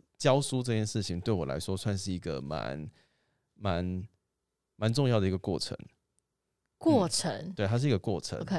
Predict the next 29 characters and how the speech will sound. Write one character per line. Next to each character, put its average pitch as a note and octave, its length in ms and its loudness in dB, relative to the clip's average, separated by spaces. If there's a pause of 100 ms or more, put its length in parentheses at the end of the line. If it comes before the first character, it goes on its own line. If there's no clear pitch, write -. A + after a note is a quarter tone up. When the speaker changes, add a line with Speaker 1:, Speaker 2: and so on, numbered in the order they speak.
(120)
Speaker 1:
然 G#2+ 80 -2
后 G#2+ 100 2
我 F#2 140 0
从 F2 460 -4
国 G#2 200 0
中 A#2+ 160 0
开 G#2+ 220 0
始 D#2+ 160 -6
教。 D2+ 360 -6 (340)
Speaker 2:
OK。 F#3+ 320 2
Speaker 1:
那 D3+ 120 4
个 G#2+ 120 2
时 G2+ 100 0
候 G2+ 80 2
教 G2 220 4
的 F2 40 0
是 G#2 120 -2
国 C#2+ 200 -6
中。 D#2 360 -4
Speaker 2:
嗯。 F#3 200 2 (140)
Speaker 1:
后 F3+ 240 -2
来 F2+ 160 4
我 G2 140 2
有 G2+ 60 4
教 G2+ 140 0
到 G#2+ 120 6
高 G#2+ 280 4
职。 - 520 -6
Speaker 2:
嗯。 G#3+ 160 4